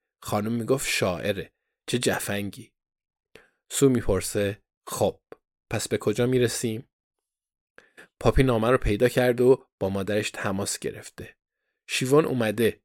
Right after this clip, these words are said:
اما الماسا رو پیدا نکرده. کریس میگه: "و روز بعد پاپی به ضرب گلوله به قتل رسیده." سو میگه: "عذر می‌خوام،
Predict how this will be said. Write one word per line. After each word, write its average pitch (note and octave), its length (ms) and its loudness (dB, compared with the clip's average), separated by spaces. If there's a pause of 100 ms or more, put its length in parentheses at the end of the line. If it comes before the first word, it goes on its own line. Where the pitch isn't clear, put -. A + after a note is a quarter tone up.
(140)
اما B2 220 2
الماسا G#2+ 380 -2
رو C3+ 80 4
پیدا A2+ 300 -2
نکرده. - 680 -6 (540)
کریس - 300 -4
میگه: F#2+ 440 -6 (340)
"و G2+ 80 0
روز G2+ 200 0
بعد G#2+ 420 0 (260)
پاپی A2 240 -2
به A#2 100 2
ضرب G#2+ 400 0
گلوله G2 420 -2
به G#2 100 -2
قتل G2 480 -6
رسیده." - 520 -12 (1040)
سو - 160 0
میگه: D3+ 420 4
"عذر D#3 240 8
می‌خوام، - 280 -10